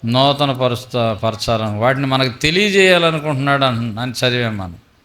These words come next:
కార్యములు జరుగుతుండగా క-, దేవుడు ఏంటి? సంవత్సరములు జరుగుతుండగా దేవుడు తన కార్యములను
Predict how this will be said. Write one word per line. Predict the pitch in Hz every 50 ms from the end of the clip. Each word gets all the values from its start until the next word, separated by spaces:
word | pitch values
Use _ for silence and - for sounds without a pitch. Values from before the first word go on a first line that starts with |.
| _ _ _ _ - - - - - - - - - _ _ _ - _ -
కార్యములు | - 117 123 127 139 147 151 151 156 160 160 156 156 147
జరుగుతుండగా | 135 139 135 143 151 147 135 143 139 139 139 139 143 151 165
క-, | 165 165 - 147
దేవుడు | 131 120 131 135 143 151 147 147
ఏంటి? | 143 147 143 135 156 156
సంవత్సరములు | 127 - - 127 139 147 139 - 160 151 156 151 147 135
జరుగుతుండగా | 131 139 135 139 143 131 139 139 135 135 143 147 143
దేవుడు | 127 131 139 143 147 143
తన | 135 - 135 131
కార్యములను | 123 113 139 135 139 147 143 147 147 147 147 143 143 143 156 180 220 254